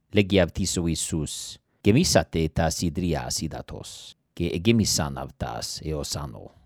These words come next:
Και λέγει αυτής, "Αντλήσατε νυν και φέρετε το αρχιτρικλίνο". Είδε ένεγκαν.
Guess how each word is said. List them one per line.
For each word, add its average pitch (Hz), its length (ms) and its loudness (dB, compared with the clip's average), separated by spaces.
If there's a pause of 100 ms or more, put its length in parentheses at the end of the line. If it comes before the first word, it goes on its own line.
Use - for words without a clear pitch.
(140)
Και 98 140 2
λέγει 95 300 6
αυτής, - 680 -2 (200)
"Αντλήσατε 107 720 2
νυν 78 440 -2
και 78 420 -2
φέρετε 117 460 2
το 82 280 4
αρχιτρικλίνο". 85 1040 -2 (340)
Είδε 101 340 2
ένεγκαν. 76 680 -2